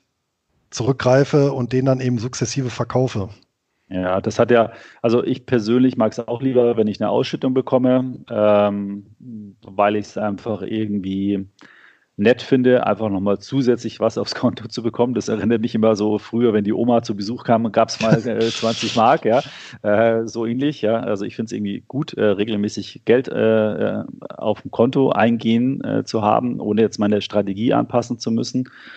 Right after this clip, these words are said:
Speaker 2: Ähm, aber es kann man so oder so machen. Also ich glaub, da, also wirtschaftlich ist es ja wurscht, ob's Geld sozusagen wieder angelegt wird, äh, oder ausgeschüttet wird. Jetzt wird jemand sagen, ja, aber da gibt's auch einen Zinseszinseffekt. Ja,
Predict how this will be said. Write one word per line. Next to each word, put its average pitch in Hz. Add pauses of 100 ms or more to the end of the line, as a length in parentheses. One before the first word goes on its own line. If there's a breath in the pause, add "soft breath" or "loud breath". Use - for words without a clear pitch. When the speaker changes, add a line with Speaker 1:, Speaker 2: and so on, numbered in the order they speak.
(420 loud breath)
Speaker 2:
Ähm, 104
aber 107
es -
kann -
man 113
so 110
oder 113
so 107
machen. 107
Also 98
ich -
glaub, -
da, 110
also 95 (240)
wirtschaftlich 135
ist 113
es 117
ja 101
wurscht, 107
ob's 95
Geld 104
sozusagen 101
wieder 95
angelegt 127
wird, 135
äh, 101
oder 95
ausgeschüttet 120
wird. 127
Jetzt -
wird 98
jemand 98
sagen, 92
ja, 92
aber 101
da 101
gibt's 90
auch 98
einen 95
Zinseszinseffekt. 110
Ja, 101